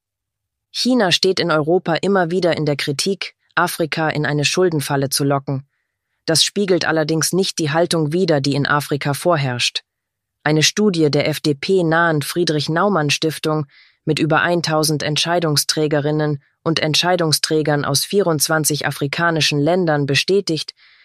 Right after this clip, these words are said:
dass die schnelle Umsetzung von Projekten und die Nichteinmischung in politische Angelegenheiten Afrikas durch China deutlich mehr geschätzt wird als die sogenannte Werteorientierung Europas, die eher als paternalistisch wahrgenommen wird.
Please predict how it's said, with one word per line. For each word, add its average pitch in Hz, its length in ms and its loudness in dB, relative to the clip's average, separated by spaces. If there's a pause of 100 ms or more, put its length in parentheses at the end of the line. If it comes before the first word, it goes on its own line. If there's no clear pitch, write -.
(180)
dass 156 160 0
die 160 140 0
schnelle 202 360 2
Umsetzung 160 640 0
von 151 180 -2
Projekten 156 720 -2 (360)
und 151 160 0
die 165 100 2
Nichteinmischung 170 1000 0
in 147 160 -4
politische 165 580 0
Angelegenheiten 147 880 -2
Afrikas 151 680 -2
durch 143 180 -2
China 156 460 -2 (380)
deutlich 175 420 2
mehr 196 240 2
geschätzt 143 520 -2
wird 143 240 -2 (280)
als 147 160 -6
die 151 140 -2
sogenannte 156 680 0
Werteorientierung 143 960 0
Europas, 143 680 -2 (420)
die 156 180 0
eher 160 200 2
als 143 180 -2
paternalistisch 147 880 -2
wahrgenommen 139 640 0
wird. 139 320 -4